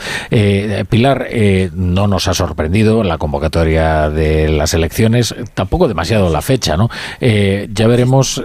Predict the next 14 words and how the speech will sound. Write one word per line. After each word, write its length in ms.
ya 160
veremos 420
cuál 220
es 100
el 100
resultado, 440
como 180
decía 340
Leire, 400
y 120
si 160
se 100
confirma 580
la 380